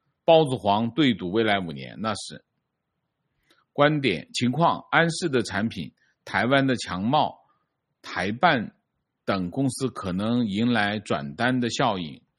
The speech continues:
就单子转他们那去啊。情况，以前在宝安沙井开厂，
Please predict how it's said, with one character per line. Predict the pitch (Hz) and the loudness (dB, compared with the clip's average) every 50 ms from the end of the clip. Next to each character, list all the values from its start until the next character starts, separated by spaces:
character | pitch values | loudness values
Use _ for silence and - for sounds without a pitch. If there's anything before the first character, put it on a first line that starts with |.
| _ _ | _ _
就 | - 107 101 | -10 -10 -10
单 | 90 - - 104 - - 127 127 117 | -10 -12 -16 -6 -2 0 0 0 0
子 | 113 | -4
转 | 110 - 87 78 | -6 -6 -8 -6
他 | 82 101 110 | -6 -6 -4
们 | 110 | -4
那 | 110 101 90 | -4 -6 -6
去 | - - - 76 | -8 -10 -12 -14
啊。 | 50 50 - - - _ _ _ _ _ _ _ _ _ _ _ _ _ _ _ _ _ _ _ _ _ _ _ _ _ _ | -14 -14 -18 -20 -20 _ _ _ _ _ _ _ _ _ _ _ _ _ _ _ _ _ _ _ _ _ _ _ _ _ _
情 | - - 147 | -4 0 2
况， | 165 190 175 135 | 4 6 6 4
以 | 113 101 | 4 0
前 | - - 123 127 139 151 156 - - - | 0 0 2 2 2 0 -2 -8 -14 -6
在 | - 160 156 147 139 131 120 | 0 2 4 4 4 4 2
宝 | 107 110 90 | 2 0 0
安 | 85 101 120 131 131 120 | 2 2 2 0 -2 -2
沙 | - - 151 147 143 | 0 2 2 2 2
井 | 123 107 92 82 | 0 -4 -8 -6
开 | - 120 127 | -2 -2 -2
厂， | 120 - 107 78 - - | -2 -4 -6 -8 -10 -14